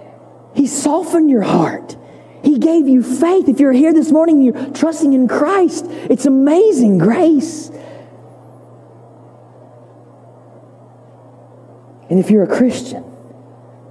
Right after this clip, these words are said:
God has opened your eyes spiritually.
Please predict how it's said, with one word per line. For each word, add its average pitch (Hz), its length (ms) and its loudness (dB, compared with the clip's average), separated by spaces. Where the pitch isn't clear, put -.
God 196 300 0
has 185 300 0
opened 190 360 0
your 175 120 2
eyes 185 300 0
spiritually. - 680 -4